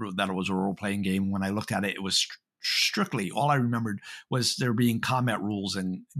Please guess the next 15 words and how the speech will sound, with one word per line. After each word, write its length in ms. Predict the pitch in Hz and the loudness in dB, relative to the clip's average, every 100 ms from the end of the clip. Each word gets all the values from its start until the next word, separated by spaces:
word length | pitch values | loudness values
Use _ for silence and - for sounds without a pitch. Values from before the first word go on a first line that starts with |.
| 113 - | -8 -4
almost 440 | - 143 131 113 - | 2 6 6 2 -2
nothing 280 | 92 123 90 | -2 -2 -4
else. 280 | - - | -6 -6
And 100 | 107 | -6
I'm 80 | 95 | -6
like, 240 | 95 92 - - - - _ - | -4 -6 -8 -16 -18 -20 _ 2
"That's 300 | 226 226 - | 2 4 2
just 260 | 135 - | 2 0
a 60 | 107 | 0
miniatures 600 | 95 101 113 104 110 90 | 0 0 0 -2 -2 -2
war 260 | 95 92 90 | -2 -2 -2
game. 320 | 82 78 78 | -4 -8 -8
It's 160 | 87 - | -6 0
not 260 | 127 120 107 | 2 2 -2
a, 180 | 80 | -6